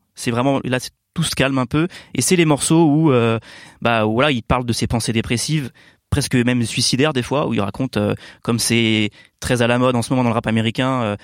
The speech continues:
les prises de médicaments pour, euh, calmer sa, sa dépression, où il rend hommage aussi,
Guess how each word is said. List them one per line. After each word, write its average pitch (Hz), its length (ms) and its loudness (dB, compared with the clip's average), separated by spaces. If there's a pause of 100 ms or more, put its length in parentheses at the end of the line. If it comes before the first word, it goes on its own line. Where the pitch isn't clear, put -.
(200)
les 117 120 -4
prises 131 200 -4
de 120 60 2
médicaments 123 640 0
pour, 107 260 -6
euh, 107 80 -6
calmer 113 260 -4
sa, - 160 -6
sa 104 140 -4
dépression, 107 540 -2 (300)
où - 100 -6
il 113 60 0
rend 110 160 -2
hommage 120 300 2
aussi, 123 440 -4